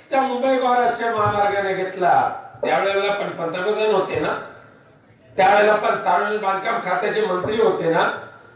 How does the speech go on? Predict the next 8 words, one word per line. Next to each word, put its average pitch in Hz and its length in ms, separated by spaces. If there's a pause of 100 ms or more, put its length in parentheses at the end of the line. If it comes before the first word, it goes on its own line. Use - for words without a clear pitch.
मग 240 140
का 262 360
नाही 311 260
अक्कल 269 460
आली? 233 760 (1000)
जी - 180
मेहरबानी 277 580
आम्हाला 269 640